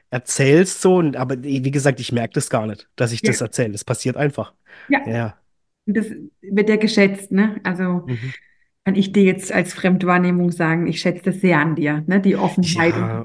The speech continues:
Speaker 2: das Offenherzige. Ja.
Speaker 1: Und ich denk, das wird's immer wieder geben, ja. Das ist so, das, das sind wir ja auch beim Menschentyp, ja, dass manche Menschen das schon auch, ja, zu ihren Gunsten missbrauchen. Aber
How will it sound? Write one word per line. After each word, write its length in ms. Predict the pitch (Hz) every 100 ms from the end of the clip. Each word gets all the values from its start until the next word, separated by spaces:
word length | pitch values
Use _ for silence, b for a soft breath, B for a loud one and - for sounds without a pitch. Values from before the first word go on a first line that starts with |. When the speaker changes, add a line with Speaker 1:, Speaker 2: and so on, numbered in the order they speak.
| -
Speaker 2:
das 20 |
Offenherzige. 880 | 175 190 180 180 190 180 180 165 -
Ja. 300 | 233 233 - - _ _ _ _
Speaker 1:
Und 120 | 165
ich 120 | 196 -
denk, 200 | 180 170
das 160 | 151 -
wird's 180 | 156 160
immer 180 | 151
wieder 240 | 139 156 180
geben, 320 | 131 117 113
ja. 180 | 120 139
Das 200 | 143 156
ist 160 | 165
so, 120 | - 180
das, 200 | 147 -
das 140 | 151
sind 100 | 147
wir 60 | 143
ja 60 | 143
auch 40 |
beim 220 | 160 147
Menschentyp, 680 | 143 151 - 160 - 170 151
ja, 120 | 127
dass 240 | 139 135 131
manche 320 | 131 135 143
Menschen 320 | 139 135 135
das 220 | 135 -
schon 240 | - 143 123
auch, 200 | 127 -
ja, 300 | 123 131 151 - _ -
zu 120 | -
ihren 200 | 143 135
Gunsten 360 | 127 143 - 147
missbrauchen. 540 | 135 - 117 139 165
Aber 200 | 120 127